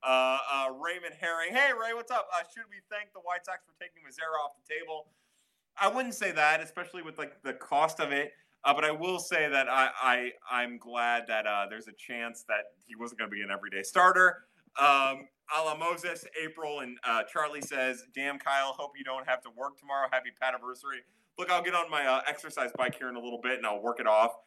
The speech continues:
Shine those dinner plates, baby. That's what I'm talking about. Uh, Jimmy Fleming from, Jimmy Fleming says, "Gif's already working on that H B D clip."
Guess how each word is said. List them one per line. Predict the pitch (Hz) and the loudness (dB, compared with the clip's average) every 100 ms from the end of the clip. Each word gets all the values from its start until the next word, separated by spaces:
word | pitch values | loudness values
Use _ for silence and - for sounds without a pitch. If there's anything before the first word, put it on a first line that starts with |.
| _ _ | _ _
Shine | - - 180 185 | -8 4 6 6
those | 185 180 175 | 2 -2 -2
dinner | 175 175 147 | -4 -2 -2
plates, | - 131 123 | -2 -4 -4
baby. | 113 123 120 120 | -6 -4 -4 -2
That's | 127 131 | -2 -2
what | 131 | -4
I'm | 127 | -4
talking | 135 120 120 | -4 -4 -2
about. | 113 110 | 0 2
Uh, | 117 131 | 2 0
Jimmy | 170 180 | -2 -6
Fleming | 180 175 170 160 | -6 -6 -4 -6
from, | 160 170 147 107 120 _ 139 | -8 -10 -12 -20 -20 _ -8
Jimmy | 180 180 | -4 -4
Fleming | 170 170 | -4 -6
says, | 165 160 147 - _ _ | 0 0 0 -10 _ _
"Gif's | 185 196 196 | 0 0 2
already | 170 170 170 | 4 4 4
working | 151 160 175 | 0 -2 -2
on | 156 147 | -4 0
that | 143 - | -2 -2
H | 151 147 - 123 110 | -6 -8 -8 -18 -4
B | 135 139 139 139 _ _ _ _ - _ | 0 2 0 -4 _ _ _ _ -20 _
D | 139 139 135 | 0 0 0
clip." | - 147 139 139 | -2 2 2 0